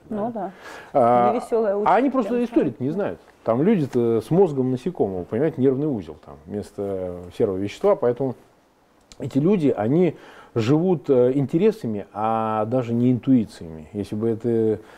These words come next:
Speaker 1: э, способность у них была, они бы, э, осознавали, так сказать, неизбежность, э, определённую фатальность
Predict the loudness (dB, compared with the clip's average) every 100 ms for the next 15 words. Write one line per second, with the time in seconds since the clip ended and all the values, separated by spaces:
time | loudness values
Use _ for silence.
0 | -20 -20 -20 -12 -6 -4 -2 0 -2 -2
1 | 0 0 -2 -4 -4 0 2 4 2 0
2 | -4 -2 0 2 4 2 0 -4 -6 -2
3 | 0 0 -2 -4 -6 -14 _ _ -6 -2
4 | 0 2 2 2 2 0 -2 -6 -6 -6
5 | -6 -8 -2 0 2 2 2 2 -2 -10
6 | -18 _ _ -20 -20 -20 -8 -4 -2 -2
7 | -2 -2 0 2 2 0 0 0 0 0
8 | -4 -10 _